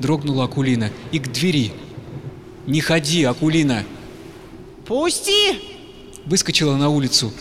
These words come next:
Speaker 1: странник за ней и схоронился в сенях. Акулина стала посередине двора и шепчет:
Speaker 2: "Лети,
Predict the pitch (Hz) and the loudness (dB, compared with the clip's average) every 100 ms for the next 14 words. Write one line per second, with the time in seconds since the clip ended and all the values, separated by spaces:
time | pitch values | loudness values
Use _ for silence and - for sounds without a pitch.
0 | - - 165 160 143 117 147 175 151 - | -8 0 2 2 0 2 2 4 2 -2
1 | - 151 147 165 175 143 135 117 139 135 | 0 0 2 2 2 2 2 2 2 2
2 | 113 - - - - - - - 170 160 | 0 -2 -4 -6 -8 -10 -8 -2 0 2
3 | 135 - 170 147 131 - 131 127 127 113 | 2 2 0 0 0 0 0 0 0 2
4 | 131 123 110 - - 139 - 131 - 123 | 2 2 -2 -6 -6 -2 0 0 -2 -4
5 | - - - - - - - - - - | -8 -14 -16 -16 -18 -18 -18 -18 -16 -12
6 | 208 - 226 233 | -10 -8 -6 -6